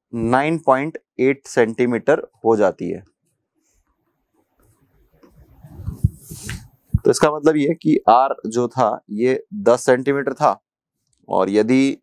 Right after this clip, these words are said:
इसमें हमें परिवर्तन निकालने के लिए कहा जाए तो हम लिखेंगे नाइन पॉइंट एट माइनस टेन, that is equal to minus zero point two सेंटीमीटर।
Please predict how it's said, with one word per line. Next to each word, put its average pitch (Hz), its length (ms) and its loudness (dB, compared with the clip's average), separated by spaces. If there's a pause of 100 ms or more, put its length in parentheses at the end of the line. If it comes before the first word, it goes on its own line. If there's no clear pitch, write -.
(360)
इसमें 135 540 0 (120)
हमें 110 480 -2 (640)
परिवर्तन 117 500 2
निकालने 113 380 -2
के 123 80 -8
लिए 151 100 -4
कहा 117 200 -2
जाए 92 240 -8 (120)
तो 104 80 -12
हम 104 80 -10
लिखेंगे 127 440 -6 (560)
नाइन 120 340 0
पॉइंट 135 420 0
एट 143 260 -4 (100)
माइनस 110 500 -4 (100)
टेन, 120 280 0 (240)
that 104 220 -4
is 107 100 -6
equal 117 300 0
to 147 180 -4
minus 120 420 -2
zero 113 280 -2
point 120 320 -4 (280)
two 127 180 2 (440)
सेंटीमीटर। 117 640 0